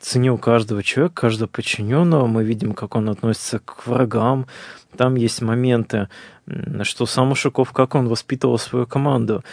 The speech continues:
К-, когда у турок, э, была большая проблема, что, м, к-, когда к ним попадали противники в плен, они начинали резать голову, потому что за голову врагов им там, э, платили деньгами.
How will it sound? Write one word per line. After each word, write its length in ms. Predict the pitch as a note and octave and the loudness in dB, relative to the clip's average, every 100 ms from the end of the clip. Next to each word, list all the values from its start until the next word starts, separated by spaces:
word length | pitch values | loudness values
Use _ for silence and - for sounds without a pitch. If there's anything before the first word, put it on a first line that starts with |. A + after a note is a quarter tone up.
| - - _ C3 - | -20 -20 _ -20 -12
К-, 140 | - - | -12 -8
когда 640 | G#2+ G#2+ A2 G#2+ G2+ G2 - - _ - | -8 0 2 2 2 -2 -6 -12 _ -8
у 80 | B2+ | -4
турок, 520 | - D3+ B2 - - | 2 4 4 2 -4
э, 360 | C3+ E3+ G2 G#2 - - F#2+ | -4 -2 -2 -4 -8 -14 -6
была 580 | G2 G2+ G2+ F#2 F2+ F2 - _ | -2 2 4 2 0 -6 -14 _
большая 840 | - F3 - - A2+ A2 - G#2 F#2+ | -14 -12 -12 0 0 2 2 2 2
проблема, 580 | - F3+ B2+ F#3 G3 | -2 -2 4 4 4
что, 440 | D#3 - A2 G#2 G2 - - _ | 2 -2 -4 -2 -4 -10 -20 _
м, 240 | - F#2+ - | -12 -10 -10
к-, 140 | - | -2
когда 240 | - A#2 B2 | 4 6 6
к 120 | - | 6
ним 200 | B2 G#2 | 0 0
попадали 560 | - - G#2 A2+ G#2+ G2+ G#2+ G2+ - | -4 -4 2 4 4 2 0 -2 0
противники 600 | A#2 - B2 G#2+ F#2+ A#2 | 0 2 2 0 -4 -12
в 80 | - | -2
плен, 420 | C3 F3 G#3+ G3+ - - - - _ | 4 6 4 0 -8 -20 -20 -20 _
они 200 | G#2 B2 | -2 0
начинали 540 | C#3 A2+ - A2+ A#2+ A2 | 0 0 -2 2 4 4
резать 360 | A2+ G#2+ G#2 G#2 | 4 2 0 2
голову, 400 | A#2+ D#3+ E3+ B2+ | 6 8 8 4
потому 360 | A2+ - G2+ | 0 -4 -4
что 180 | - A2 | -4 -4
за 120 | G2+ | -4
голову 380 | G#2 A2+ G#2 G2+ | 0 2 2 0
врагов 580 | F#2+ G#3 A2+ D3 - - | -2 -4 2 2 0 -4
им 180 | A2+ A#2 | -4 -2
там, 600 | - G#2+ G#2 G2 F#2+ G2 | -2 -2 -4 -4 -6 -8
э, 440 | - - F#2 - - | -8 -6 -6 -8 -4
платили 520 | A2 - A#2 G#2+ G2+ | -4 -2 -2 0 0
деньгами. 720 | G2 A2+ B2 A#2+ G#2+ F#2 C3+ | 0 -2 2 2 2 -2 -10